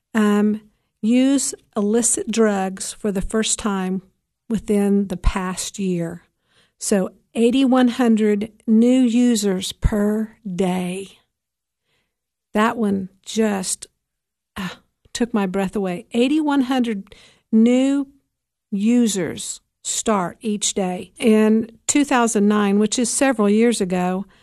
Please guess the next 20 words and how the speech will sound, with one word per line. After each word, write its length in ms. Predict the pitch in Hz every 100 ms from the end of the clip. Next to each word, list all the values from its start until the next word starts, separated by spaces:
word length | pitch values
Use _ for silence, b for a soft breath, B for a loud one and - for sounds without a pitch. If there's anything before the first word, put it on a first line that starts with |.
| b b b
seventy-two 960 | - - 233 226 262 262 277 - 247 226
point 340 | 226 226 214
five 300 | - 214 208
percent 380 | 208 226 - 220
students 640 | - - 214 196 185 - -
in 140 | 196
the 80 | 196
ninth 420 | 190 196 208 208
grade 380 | - 202 196 190
through 140 | 208
twelfth 360 | 202 - 196 -
grade 240 | 202 190
reported 460 | 196 196 - 208 208
having 440 | - 214 208 208
at 160 | 202 -
least 420 | 214 208 202 -
one 480 | 208 196 214 240 247
drink 360 | 226 220 202 202
of 120 | 202
alcohol. 800 | 202 196 - 180 185 180 208